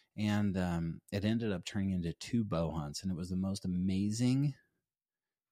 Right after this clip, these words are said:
and exciting and humbling and frustrating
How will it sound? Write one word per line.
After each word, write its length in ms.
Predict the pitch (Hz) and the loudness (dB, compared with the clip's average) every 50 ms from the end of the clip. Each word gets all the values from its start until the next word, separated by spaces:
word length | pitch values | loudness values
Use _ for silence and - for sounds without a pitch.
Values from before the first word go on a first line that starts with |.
| _ _ _ _ - - | _ _ _ _ -4 0
and 720 | 95 90 87 85 82 82 80 80 78 78 78 76 65 - - - - _ _ _ _ _ _ _ _ _ _ _ _ _ _ _ _ _ - | 0 2 2 2 2 0 0 -2 -2 -2 -4 -4 -6 -10 -12 -18 -20 _ _ _ _ _ _ _ _ _ _ _ _ _ _ _ _ _ -6
exciting 960 | - - - - - - - 76 78 87 98 104 113 123 131 139 143 131 - - - _ _ _ _ _ _ _ _ _ _ _ _ _ _ _ _ _ _ | -6 -4 -4 -4 -2 0 0 2 2 2 2 4 4 4 4 4 2 0 -4 -8 -20 _ _ _ _ _ _ _ _ _ _ _ _ _ _ _ _ _ _
and 720 | - 92 92 90 85 85 85 80 78 80 80 76 78 76 - - - - _ _ _ _ _ _ _ _ - - - - _ - | -4 -2 -2 0 0 0 0 0 -2 -2 -4 -4 -6 -8 -10 -12 -14 -14 _ _ _ _ _ _ _ _ -20 -20 -20 -20 _ -12
humbling 760 | - - 107 104 107 107 113 117 123 127 131 135 139 139 139 - - - _ _ _ _ _ _ _ _ _ _ _ _ _ _ _ _ _ _ _ _ _ _ _ _ _ _ | -4 -2 2 2 4 4 4 4 4 4 4 4 2 2 -2 -4 -10 -18 _ _ _ _ _ _ _ _ _ _ _ _ _ _ _ _ _ _ _ _ _ _ _ _ _ _
and 120 | - 80 82 | -10 -10 -8
frustrating 1000 | - - - 98 104 - - - - - 120 120 123 127 127 127 127 131 127 120 | -6 -2 0 2 2 0 -2 -2 0 0 2 2 2 2 2 2 2 0 0 -4